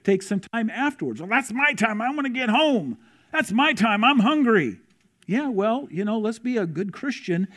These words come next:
and do what's appropriate there. It's interesting to me that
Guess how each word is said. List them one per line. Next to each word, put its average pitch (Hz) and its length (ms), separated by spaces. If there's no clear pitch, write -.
and 170 260
do 180 120
what's 214 260
appropriate 190 760
there. 107 400
It's 226 220
interesting 254 760
to - 200
me 185 440
that 196 200